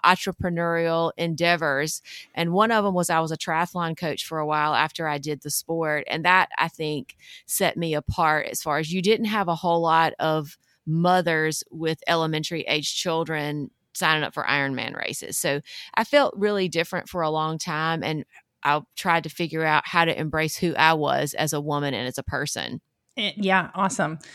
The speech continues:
Speaker 2: So I too was born in the South, but I never really lived there. We moved often as kids. Um, graduated college, and I guess I was checking off the box. Um, I did get married. I had two,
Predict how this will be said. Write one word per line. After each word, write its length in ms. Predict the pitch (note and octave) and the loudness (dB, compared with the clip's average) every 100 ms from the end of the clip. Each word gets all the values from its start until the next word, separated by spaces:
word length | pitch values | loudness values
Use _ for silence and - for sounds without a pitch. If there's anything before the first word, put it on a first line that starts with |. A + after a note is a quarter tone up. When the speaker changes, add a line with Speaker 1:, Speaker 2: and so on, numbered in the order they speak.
| - - | -20 -4
Speaker 2:
So 180 | - A3 | 2 6
I 220 | G3+ A3+ | 6 6
too 240 | - C4+ | 4 2
was 180 | A#3+ G3 | 4 2
born 320 | F3 F3 G3 | 2 2 4
in 120 | A#3+ E3 | 2 0
the 40 | |
South, 480 | - D#3 E3 A3 - | 0 4 4 2 2
but 160 | F#3 | 4
I 120 | E3+ F#3 | 6 4
never 340 | A3 C4 E4+ | 4 4 2
really 200 | C4 F#3+ | 4 2
lived 220 | D3+ C#3+ | 2 2
there. 160 | D#3+ D#3+ | 2 2
We 100 | F3 | 2
moved 280 | E3+ D3+ - | 0 -2 -2
often 340 | D#3 - E3 | -2 -2 -4
as 180 | E3 - | -4 -4
kids. 480 | - D3+ G3+ G3 E3+ | 0 2 2 0 -2
Um, 460 | E3 E3 D#3 D#3 - - - | 2 4 4 0 -10 -20 -4
graduated 500 | - F#3 F3+ F3 F3 | 4 4 6 2 2
college, 460 | - E3 E3 F3+ F#3 | 4 6 6 4 2
and 180 | E3+ - | 0 2
I 120 | E3 | 2
guess 280 | D#3 D#3+ D#3+ | 2 2 2
I 100 | D#3+ | 4
was 300 | D#3+ E3 - - | 2 0 -6 -2
checking 360 | F3 E3+ F3+ | 0 2 2
off 180 | E3 - | 2 0
the 60 | E3 | 2
box. 480 | D3+ D#3+ B3+ - - | 6 6 6 0 -2
Um, 340 | F#3+ E3 D#3+ - _ - | 0 2 0 -6 _ -2
I 80 | F3 | 0
did 180 | D#3+ | 0
get 140 | D#3+ F3 | -2 -2
married. 380 | E3 D#3 E3 F3 | 0 2 4 4
I 40 | |
had 160 | D#3 C#3+ | 2 0
two, 160 | E3 | -4